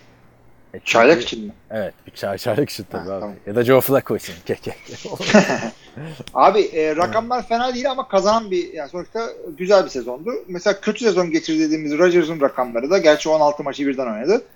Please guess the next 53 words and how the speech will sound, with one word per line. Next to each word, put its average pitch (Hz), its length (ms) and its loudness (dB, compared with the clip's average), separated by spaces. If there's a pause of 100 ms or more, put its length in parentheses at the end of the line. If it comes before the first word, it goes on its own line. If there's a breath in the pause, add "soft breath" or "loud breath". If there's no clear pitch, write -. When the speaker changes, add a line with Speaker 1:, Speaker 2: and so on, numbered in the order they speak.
(360 soft breath)
Speaker 2:
Kırk, 196 200 2 (380)
dört 180 200 6
bin 208 120 -2
dört 208 200 8
yüz 135 100 -2
yard. 156 180 4 (540)
İyi 190 140 -2
yine. 107 140 2
Speaker 1:
Abi 135 180 4
ama 143 240 4
o 107 180 0
Rodgers 107 460 0
yani. 76 280 -16
Bu 101 140 -8
Baker 135 200 0
Speaker 2:
O 170 80 4
Rodgers 254 180 6
Speaker 1:
Mayfield 214 220 0
Speaker 2:
işte, 175 120 -6
o 170 40 0
Speaker 1:
yani. 190 100 4
Speaker 2:
yüzü 226 120 -4
diyorum 190 220 2
yani. 143 180 0
Rakama 196 340 4
takılmayın 185 460 -4
diye. 127 100 -8
Şimdi 151 300 -8
bura-, 180 260 2 (100)
Speaker 1:
<laughs> 156 100 -16
Speaker 2:
ben 190 240 2 (340)
daha 170 180 8
iyi 220 120 0
rakamlar 185 400 -6
söyleyeceğim 131 460 -10
şimdi 127 160 -14
Baker 127 260 -6
Mayfield'den 135 440 -8
ama 220 240 2
Rodgers 196 300 4
daha 202 180 6
iyi 226 80 -2
bir 185 60 -6
sezon 131 260 -6
mu 110 80 -12
geçirdi? 107 360 -12 (300)
Dört 180 200 0
bin 202 120 -2
dört 202 160 6
yüz - 60 -12
kırk 196 220 -12
iki 196 340 0 (180)
yard, 143 260 2